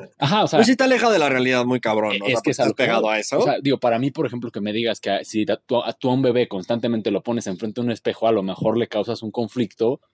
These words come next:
Speaker 1: en entender X conceptos, ¿no? Como, oye.
Speaker 2: Sí, porque lo vives a través de una pantalla,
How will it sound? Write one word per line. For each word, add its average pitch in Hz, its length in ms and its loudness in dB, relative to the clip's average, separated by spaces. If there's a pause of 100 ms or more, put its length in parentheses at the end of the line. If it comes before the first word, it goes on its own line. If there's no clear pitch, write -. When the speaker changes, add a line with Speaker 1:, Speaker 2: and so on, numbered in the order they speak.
(140)
Speaker 1:
en 113 200 0
entender 101 680 -2 (420)
X 110 340 -2
conceptos, 123 460 0
¿no? 143 100 2
Como, 95 260 -6 (200)
oye. 151 280 4
Speaker 2:
Sí, 254 120 4
porque 165 200 2
lo 143 340 2
vives 156 300 0
a 127 60 -2
través 120 220 0
de 127 60 0
una 123 140 0
pantalla, 117 500 -2